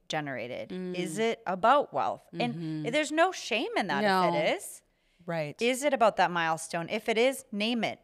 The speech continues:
Speaker 1: Pick a number. Get there. Get to the next
Speaker 2: Right.
Speaker 1: number. But embrace it. Own it.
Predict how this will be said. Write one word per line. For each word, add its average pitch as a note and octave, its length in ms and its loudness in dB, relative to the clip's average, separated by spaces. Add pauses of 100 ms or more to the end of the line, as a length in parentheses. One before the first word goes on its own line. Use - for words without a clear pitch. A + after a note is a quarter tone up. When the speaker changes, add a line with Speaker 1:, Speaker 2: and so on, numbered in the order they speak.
(120)
Speaker 1:
Pick A3 180 -2
a A3+ 60 -2
number. A3 340 0
Get G3+ 360 2
there. F3 140 2
Get D3+ 220 -2
to F#3+ 80 -14
the G3+ 80 -4
next A3 200 0
Speaker 2:
Right. F3+ 120 4
Speaker 1:
number. E3 260 2 (840)
But G#3+ 100 6
embrace G3 520 2
it. F3 200 0
Own G3+ 220 0
it. F3 220 0